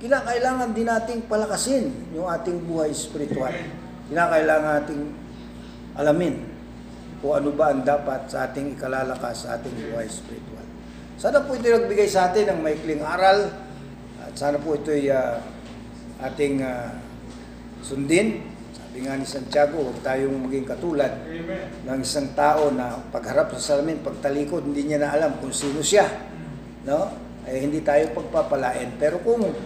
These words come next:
Speaker 1: tayo na tagatupad, sabi doon, ng kanyang mga salita, eh, pagpapalain tayo. Yan ang sabi ng ating Panginoon.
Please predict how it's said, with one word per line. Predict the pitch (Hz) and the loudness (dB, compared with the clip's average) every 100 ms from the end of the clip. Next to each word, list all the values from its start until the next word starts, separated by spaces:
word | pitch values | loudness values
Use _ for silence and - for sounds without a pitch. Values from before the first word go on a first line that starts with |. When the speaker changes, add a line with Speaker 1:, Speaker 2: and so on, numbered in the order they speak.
| - - - | -10 -12 0
Speaker 1:
tayo | 190 285 247 190 | 8 10 10 8
na | 170 165 156 - | 6 2 0 0
tagatupad, | 151 156 175 - 277 - - | 0 0 -2 0 2 2 -2
sabi | - 160 180 | -6 -4 -2
doon, | 233 165 123 - - | 0 0 -2 -8 -8
ng | 139 135 | -8 -4
kanyang | 139 151 160 156 | -2 0 0 0
mga | 160 | 0
salita, | 170 202 214 135 135 - - - - - - - - | 0 0 0 -2 -2 -10 -12 -14 -14 -14 -14 -14 -4
eh, | 151 160 175 | 0 2 2
pagpapalain | 202 214 247 247 226 202 175 160 | -2 -2 -4 -2 0 2 2 -2
tayo. | 147 139 139 - - - - | -2 -2 -2 -4 -12 -12 -4
Yan | 143 | -2
ang | 139 | -2
sabi | 139 143 135 | -2 -2 -2
ng | 131 127 | -4 -4
ating | 127 131 117 | -6 -6 -10
Panginoon. | 120 117 110 107 | -10 -8 -8 -10